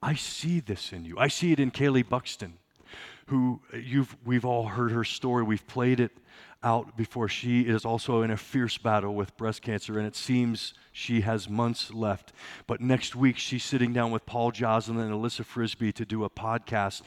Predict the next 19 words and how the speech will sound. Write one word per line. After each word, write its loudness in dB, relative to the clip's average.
to 6
again 6
share -2
with -4
us -4
what -4
she's -4
learning -2
about -2
life 0
in -6
the -4
face -4
of -12
the -12
end. -14
I 8
see 4
it 4